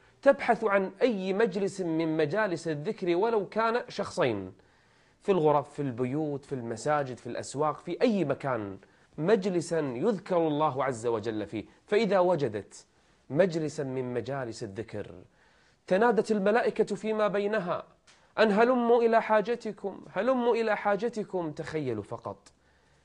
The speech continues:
هذا المجلس، اثنين، ثلاثة، عشرة، مئة، ألف، آلاف، جالسين يذكرون الله، فجاءت الملائكة تحف، ثم أخرى، ثم أخرى، محفل عظيم وشكل جميل إلى السماء الدنيا،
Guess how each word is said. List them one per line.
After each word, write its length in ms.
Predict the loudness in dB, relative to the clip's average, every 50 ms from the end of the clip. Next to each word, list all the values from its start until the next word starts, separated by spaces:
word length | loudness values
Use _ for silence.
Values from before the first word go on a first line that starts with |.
| _ _ _ 0
هذا 180 | 2 4 4
المجلس، 680 | 6 4 4 2 2 -2 -4 -6 -10 -14 -16 -16 -18 -20 _ _ _ _ _ _ _ _ _ _ _ -10
اثنين، 300 | -10 -4 0 0 0 0
ثلاثة، 420 | 0 -2 -4 -4 -4 -4 -4 -6
عشرة، 420 | -4 -4 -6 -6 -6 -4 -4 -4 -4
مئة، 300 | -4 -6 -6 -6 -8 -4 -2
ألف، 380 | 0 0 0 -2 -4 -8 -8 -2 0
آلاف، 440 | 2 2 2 2 2 2 0 -2 -4 -10 _ _ _ _ _ _ _ 2
جالسين 400 | 6 6 6 6 2 0 0 0
يذكرون 440 | 0 0 -2 -4 -2 -2 0 0
الله، 200 | 0 2 0 0
فجاءت 480 | 0 0 -2 0 0 0 -2 -2 -4 -6
الملائكة 520 | -4 -2 -2 0 0 -2 -4 -6 -6 -6
تحف، 580 | -6 -6 -4 -2 -2 -2 -2 -4 -12 -20 -20 _ _ _ _ _ _ _ _ _ _ _ _
ثم 260 | 4 4 6 6 6
أخرى، 520 | 6 4 2 0 -2 -2 -4 -4 -4 -6 -14 _ _ _ _ _ _
ثم 240 | 4 6 6 8 6
أخرى، 600 | 6 6 4 2 2 2 2 2 2 2 0 -6 -14 -20 -20 _ _ _ _ _ _ _ _ _ _ _ _ _
محفل 680 | 4 6 6 6 6 0 0 2 4 4 4 4 4
عظيم 840 | 4 4 4 4 4 2 2 0 0 -2 -4 -4 -6 -8 -12 -18 _ _ _ _ _ _ _
وشكل 480 | -14 -2 0 0 0 2 2 4 4 4
جميل 440 | 6 6 6 6 4 2 0 0 0
إلى 300 | -2 -2 0 0 0 0
السماء 460 | 0 -2 -4 -2 0 0 0 0 -2
الدنيا، 680 | -6 -4 -2 0 0 0 0 -2 -2 -2 -4 -6 -8